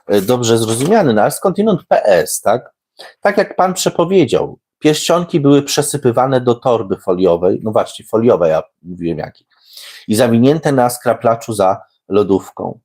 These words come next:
Ja mówiłem aluminiowej, wam opowiadałem foliowej. To niesamowite, jak precyzyjnie pan potrafił wskazać miejsce, w którym się znajdowały. Dodatkowo chciałbym podzielić się z panem moimi refleksjami na temat zdrowia. Aha.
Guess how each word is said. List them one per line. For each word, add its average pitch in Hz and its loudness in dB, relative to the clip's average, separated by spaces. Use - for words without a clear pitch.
Ja 101 0
mówiłem 117 2
aluminiowej, 110 2
wam 87 -4
opowiadałem 101 -2
foliowej. 123 -2
To 120 0
niesamowite, 143 0
jak 107 2
precyzyjnie 131 0
pan 123 -2
potrafił 117 -2
wskazać 113 0
miejsce, 117 0
w - -14
którym 104 -4
się 208 -2
znajdowały. 170 0
Dodatkowo 139 0
chciałbym 151 0
podzielić 135 -4
się 113 -2
z - -6
panem 127 0
moimi 120 2
refleksjami 113 0
na 101 2
temat 107 -2
zdrowia. 104 2
Aha. 92 -6